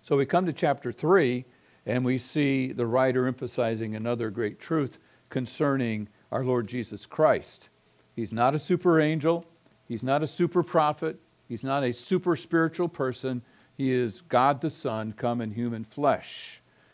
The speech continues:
He is God of very God, and with him, we, we cannot treat him and respond to him like we would to just a great person, no matter how great they are.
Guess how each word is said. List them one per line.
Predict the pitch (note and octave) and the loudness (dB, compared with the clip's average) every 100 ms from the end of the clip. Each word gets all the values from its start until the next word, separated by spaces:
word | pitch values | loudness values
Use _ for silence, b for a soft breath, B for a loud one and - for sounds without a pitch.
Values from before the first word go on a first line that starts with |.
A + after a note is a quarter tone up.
| b | b
He | - B2 | -4 -4
is | G2+ | -2
God | B2 B2 C3+ | 0 2 2
of | A#2+ A#2 | -2 -2
very | B2 A2+ | 0 0
God, | G2+ C3+ B2+ A2+ G#2 b b b _ | 2 4 4 2 0 b b b _
and | B2+ B2 A#2 G#2+ G2+ b b _ | -2 0 0 -2 -6 b b _
with | B2 A#2 | -4 -4
him, | - F3 D#3 C3 A#2+ - _ _ _ - | 0 2 4 2 -4 -12 _ _ _ -14
we, | C3 | -10
we | D#3 C#3 | -6 -4
cannot | - D#3 D3 C#3+ | -2 0 -2 -4
treat | - F3+ D3 | 0 0 2
him | C#3 C3 | 0 -2
and | B2 | -2
respond | A#2+ A2+ - D3+ D#3 | -6 -6 -2 -2 -2
to | A#2 | -4
him | A#2 A2+ | -4 -4
like | A#2 A#2 A2 | -4 -4 -4
we | A2+ | -4
would | A2 A#2 G#2+ - _ | 0 0 -2 -10 _
to | - B2 | -8 -8
just | A2 C3 - | -4 -6 -4
a | A#2 | -2
great | B2+ C3 - | -2 -2 -2
person, | C3+ A#2+ - - _ _ _ _ _ _ - | -2 -2 -8 -20 _ _ _ _ _ _ -6
no | |
matter | C3 B2 A2 | 0 0 0
how | B2 | -2
great | A2+ A2+ G#2 | 0 -2 -2
they | G#2+ G#2 | -2 -2
are. | F2+ C2+ | -2 -4